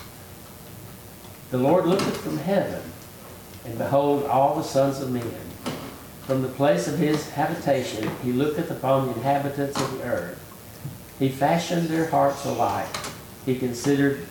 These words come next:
all their works. There is no king save by the multitude of a host. A mighty man is not delivered by much strength. A horse is a vain thing for safety, neither shall he deliver any by his great strength.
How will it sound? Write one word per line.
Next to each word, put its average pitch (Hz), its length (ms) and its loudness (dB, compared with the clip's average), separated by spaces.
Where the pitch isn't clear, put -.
all 131 220 4
their 135 160 2
works. - 640 -4
There 135 180 4
is 131 100 2
no 156 180 6
king 151 520 0
save 135 380 4
by 135 140 4
the 135 80 2
multitude 143 560 2
of 143 60 -2
a 135 80 -2
host. 104 440 0
A 117 100 -2
mighty 143 280 4
man 131 320 6
is 123 120 -2
not 131 220 0
delivered 131 500 2
by 117 160 0
much - 360 -4
strength. - 280 -6
A - 60 -6
horse 151 560 2
is 139 100 0
a 139 40 -2
vain 143 320 0
thing 107 440 -2
for - 100 -6
safety, - 680 -2
neither 135 280 4
shall 135 260 4
he 143 80 6
deliver 139 540 4
any 139 320 4
by 127 280 2
his 127 320 -2
great 127 240 0
strength. - 400 -6